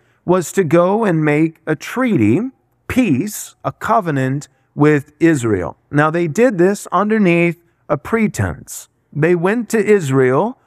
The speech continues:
although they were actually, Gibeon was a tribe, uh, geographically located in the land of Canaan that God had determined to give to Israel as an inheritance, and Gibeon knew this,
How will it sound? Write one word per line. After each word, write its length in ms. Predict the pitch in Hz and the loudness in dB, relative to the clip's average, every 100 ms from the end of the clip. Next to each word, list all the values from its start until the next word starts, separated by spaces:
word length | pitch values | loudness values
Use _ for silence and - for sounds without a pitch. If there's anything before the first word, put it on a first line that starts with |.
| _ | _
although 360 | 156 170 175 196 | 0 2 2 2
they 280 | 156 190 226 | 2 0 2
were 340 | 180 196 196 | 2 2 0
actually, 640 | 165 196 - - 127 147 | -2 -4 -8 -4 2 2
Gibeon 600 | 160 151 202 151 113 151 | 2 0 2 0 0 0
was 180 | 160 156 | 0 2
a 80 | 147 | 0
tribe, 760 | - - 226 214 151 127 151 156 _ _ _ | -4 -2 0 2 0 -2 -4 -6 _ _ _
uh, 140 | - 113 | -4 -4
geographically 960 | 107 165 226 165 185 185 190 165 170 | -4 -2 -2 0 2 0 -4 0 2
located 760 | 143 170 220 214 151 143 143 151 _ | 4 4 2 2 0 2 2 0 _
in 300 | 196 226 240 | 0 2 4
the 60 | 220 | 4
land 300 | 196 190 185 | 4 2 -2
of 140 | 156 | -6
Canaan 500 | - 131 110 120 208 _ _ | -2 0 2 0 -2 _ _
that 160 | 170 170 | 0 2
God 260 | 156 185 196 | 2 2 0
had 120 | 185 | 0
determined 580 | 156 135 180 208 208 175 | 0 -2 -4 -2 -2 -2
to 80 | 165 | -4
give 360 | 127 196 220 | 2 2 2
to 200 | - 190 | -2 -2
Israel 520 | 185 196 185 185 180 - | 2 2 2 2 2 0
as 300 | 165 190 170 | -2 -2 -2
an 80 | 160 | -2
inheritance, 800 | 151 135 220 233 117 113 139 160 | 0 0 2 0 -2 -4 -4 -2
and 140 | 147 | -2
Gibeon 400 | 170 190 185 165 | 0 -2 0 2
knew 240 | 220 302 147 | 4 2 2
this, 400 | 113 233 - | 0 0 -4